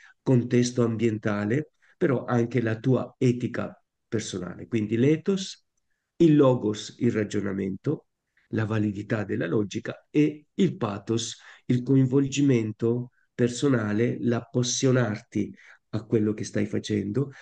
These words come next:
Con questi tre elementi, che tu hai notato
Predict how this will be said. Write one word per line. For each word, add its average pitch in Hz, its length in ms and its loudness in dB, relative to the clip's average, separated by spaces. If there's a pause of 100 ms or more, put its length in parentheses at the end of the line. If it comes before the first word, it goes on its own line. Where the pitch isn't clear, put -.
(300)
Con 151 220 4
questi 151 420 0
tre 127 200 2
elementi, 113 800 -2 (320)
che - 240 -6 (320)
tu 120 120 2
hai 110 360 -2
notato 107 600 -4